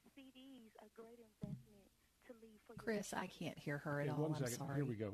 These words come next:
Speaker 3: I think we've got it now. Go ahead, Elizabeth, one more time. Or Tawana.
Speaker 1: Um,
Speaker 3: There
Speaker 1: is
Speaker 3: we go.
Speaker 1: C Ds, is C Ds a great investment to leave for my grandchildren?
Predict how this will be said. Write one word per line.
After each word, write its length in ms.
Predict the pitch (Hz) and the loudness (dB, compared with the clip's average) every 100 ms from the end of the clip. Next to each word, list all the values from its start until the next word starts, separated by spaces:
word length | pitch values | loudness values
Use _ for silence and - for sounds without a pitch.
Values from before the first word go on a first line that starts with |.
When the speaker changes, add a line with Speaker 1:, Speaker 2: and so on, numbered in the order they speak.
| 113 | 0
Speaker 3:
I 60 | |
think 140 | 117 123 | 2 4
we've 120 | 104 | 4
got 160 | 101 | 4
it 100 | 95 | 4
now. 100 | 101 98 | 2 4
Go 140 | 175 | 6
ahead, 220 | 180 190 127 | 8 6 4
Elizabeth, 340 | 117 101 113 | 0 0 2
one 140 | 135 | 4
more 100 | 147 | 4
time. 200 | 127 98 - _ | 2 -2 -4 _
Or 80 | 160 | 4
Tawana. 360 | - 143 113 104 _ _ _ _ _ _ _ _ _ - - - | 6 4 4 0 _ _ _ _ _ _ _ _ _ -10 10 12
Speaker 1:
Um, 260 | 254 240 - | 12 6 -8
Speaker 3:
There 140 | - 190 | 2 4
Speaker 1:
is 60 | |
Speaker 3:
we 80 | 254 | 4
go. 100 | 233 | 2
Speaker 1:
C 160 | - 320 | 0 2
Ds, 1040 | 330 370 466 466 - - _ _ _ 269 | 2 2 2 -2 -4 -6 _ _ _ 10
is 80 | 254 - | 10 -2
C 140 | 311 | -4
Ds 260 | 330 349 349 - | -2 0 -2 0
a 140 | 254 247 | 0 0
great 300 | - 247 254 | 0 0 2
investment 680 | 254 240 233 240 262 262 269 - - - - | 0 0 0 0 2 4 2 -6 -12 -10 6
to 60 | 285 | 6
leave 280 | 262 262 - | 6 -4 0
for 120 | 285 | 0
my 140 | 262 233 | 2 -2
grandchildren? 720 | 233 240 - 294 294 311 330 | 0 0 4 4 4 4 2